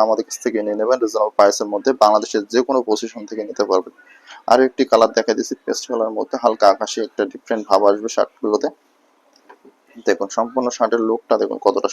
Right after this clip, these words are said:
সুন্দর। এটা কিন্তু হোয়াইট না, এটা আকাশি কালার, অনেক সুন্দর একটি কালার। হয়তো ক্যামেরাতে ধরতে পারছেন কিনা জানি না, দূরে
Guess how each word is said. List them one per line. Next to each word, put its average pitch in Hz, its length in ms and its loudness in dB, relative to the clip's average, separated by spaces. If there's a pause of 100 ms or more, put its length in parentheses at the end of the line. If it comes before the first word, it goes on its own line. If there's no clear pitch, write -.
সুন্দর। 104 280 -4 (960)
এটা - 140 -12
কিন্তু 131 200 0
হোয়াইট 117 300 4 (120)
না, 107 60 4 (720)
এটা - 120 0 (100)
আকাশি - 340 -2
কালার, 123 200 0 (140)
অনেক 101 140 -6 (100)
সুন্দর 110 300 -6
একটি - 200 -20
কালার। 107 200 4 (1600)
হয়তো - 200 -12 (120)
ক্যামেরাতে 110 460 0
ধরতে - 560 -10
পারছেন 110 280 0
কিনা 107 140 -2 (100)
জানি 104 220 2
না, 127 40 -2 (640)
দূরে 107 160 -2